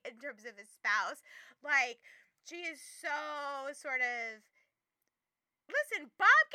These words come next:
gets fucking weird, and you haven't seen, like, the full range of Bob taking shit too far, but you saw an indecent Thanksgiving proposal. And that was Bob deep into his shit. And Linda,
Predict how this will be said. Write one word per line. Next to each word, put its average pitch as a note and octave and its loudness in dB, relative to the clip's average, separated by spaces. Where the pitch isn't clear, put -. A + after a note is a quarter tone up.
gets - -8
fucking D#4 -4
weird, B3+ -8
and A#3 -16
you D4 -12
haven't G4 -10
seen, D4 -12
like, B3+ -14
the B3 -14
full B3+ -10
range C#4+ -10
of G#3 -16
Bob A#3 -2
taking A#3+ -18
shit - -14
too B3+ -20
far, A#3+ 2
but B3 -8
you C4 -12
saw E4+ 8
an C#4 -8
indecent B3+ -12
Thanksgiving A#3 -12
proposal. A3+ -10
And C#4+ -8
that A#4+ 12
was G#4 -4
Bob C#4+ 6
deep E4 -10
into D4 -8
his B3+ -12
shit. G#3+ -12
And C4+ -10
Linda, D4 0